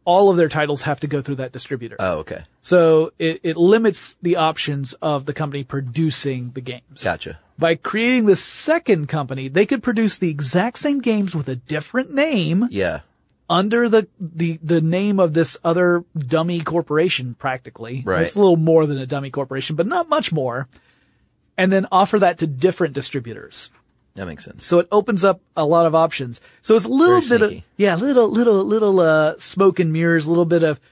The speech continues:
Speaker 1: guess which, uh, cup the ball is under sort of
Speaker 2: Yeah.
Speaker 1: stuff.
Speaker 2: <laughs>
Speaker 1: And, um, so, you know, it was a way of getting around that. Bushnell, by the way, clearly very savvy <laughs> when it comes to working
Speaker 2: Oh, yeah.
Speaker 1: systems like this.
Speaker 2: Sure.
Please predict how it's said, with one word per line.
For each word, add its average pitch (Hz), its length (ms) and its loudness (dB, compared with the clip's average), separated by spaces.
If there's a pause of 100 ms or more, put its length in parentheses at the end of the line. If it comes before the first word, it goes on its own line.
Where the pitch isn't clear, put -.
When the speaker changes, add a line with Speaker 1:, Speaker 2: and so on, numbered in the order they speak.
(240)
Speaker 1:
guess 180 300 0
which, 170 400 -2
uh, 147 460 0
cup 170 240 -2
the 151 140 -6
ball 151 340 2
is 156 100 -2
under 180 300 2
sort 127 220 2
of - 40 2
Speaker 2:
Yeah. 107 60 -2
Speaker 1:
stuff. 202 260 0 (160)
Speaker 2:
<laughs> - 100 -10 (300)
Speaker 1:
And, 185 360 0
um, 170 460 4 (1160)
so, 208 560 6
you 240 200 -4
know, 233 80 6
it - 40 6
was 196 120 2
a 220 40 0
way 262 180 4
of 196 80 0
getting 208 220 2
around 175 320 2
that. 143 200 -2
Bushnell, 214 500 2
by 175 180 2
the 170 80 4
way, 151 300 2
clearly 185 640 0
very 180 460 -2
savvy 180 580 0
<laughs> - 0 -
when 151 160 0
it 196 120 -6
comes 170 380 -4
to 147 320 0
working 139 280 0
Speaker 2:
Oh, 107 60 2
yeah. 95 220 0
Speaker 1:
systems 120 580 -8
like 107 140 -18
this. 101 200 -20
Speaker 2:
Sure. 98 340 -6